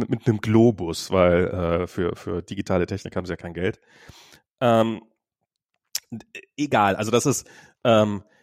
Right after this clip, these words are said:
ich, ich halt's, ich, ich halt's für nicht zielführend. Ich, ich glaube, ich glaube, dass es, es ist jetzt, ähm, ich sag ja immer, äh, äh,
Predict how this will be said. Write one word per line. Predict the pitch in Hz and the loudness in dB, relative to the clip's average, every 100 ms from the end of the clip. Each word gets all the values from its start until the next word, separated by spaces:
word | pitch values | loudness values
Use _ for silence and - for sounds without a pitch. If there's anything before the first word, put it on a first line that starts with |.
| _ | _
ich, | 135 - 147 | -4 -2 -4
ich | 160 - | -4 0
halt's, | 139 139 - - | 2 2 -2 -6
ich, | - _ - | -8 _ -8
ich | 139 | 0
halt's | 143 - | 2 2
für | 147 | 0
nicht | 131 - | -2 -6
zielführend. | - 127 - 98 80 76 95 - | 0 2 2 -4 -6 -8 -14 -14
Ich, | 117 - | -12 -10
ich | 131 | -2
glaube, | 127 127 135 | 4 4 4
ich | 143 | 0
glaube, | 139 127 131 | 4 4 6
dass | 123 | 4
es, | 127 113 - | 0 -4 -6
es | 123 | -10
ist | - 139 - | -8 -8 -2
jetzt, | 123 - - | -2 -2 -6
ähm, | - 113 104 104 104 - - - | -2 4 4 2 -2 -14 -20 -6
ich | 113 | 0
sag | 120 113 | 2 2
ja | 107 | 2
immer, | 113 110 - 110 - | 4 2 2 0 -2
äh, | 104 | -4
äh, | 101 - 104 | -8 -12 -14